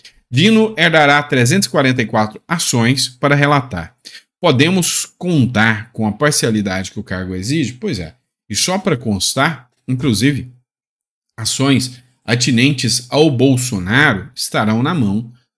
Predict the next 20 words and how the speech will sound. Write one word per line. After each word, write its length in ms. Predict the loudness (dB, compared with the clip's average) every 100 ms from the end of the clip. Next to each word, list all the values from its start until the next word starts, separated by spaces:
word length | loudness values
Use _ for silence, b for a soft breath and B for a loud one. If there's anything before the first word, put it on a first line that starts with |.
| _
do 380 | 0 2 0 -4 -18
Flávio 400 | _ -2 0 0
Dino, 440 | 0 2 2 2 -2
tá, 140 | -8
pessoal? 380 | -8 -8 -6 -6
Vai 140 | -6
tá 100 | -6
na 80 | -6
mão 140 | -2 -2
do 80 |
Flávio 260 | -2 -6 -6
Dino. 240 | -4 -6
Então 160 | -8 -10
o 60 | -10
bicho 240 | -10 -10
pega, 340 | -8 -8 -10 -14 -12
tá? 160 | -8 -8
O 60 |
bicho 240 | -8 -12 -10
pega. 380 | -6 -6 -8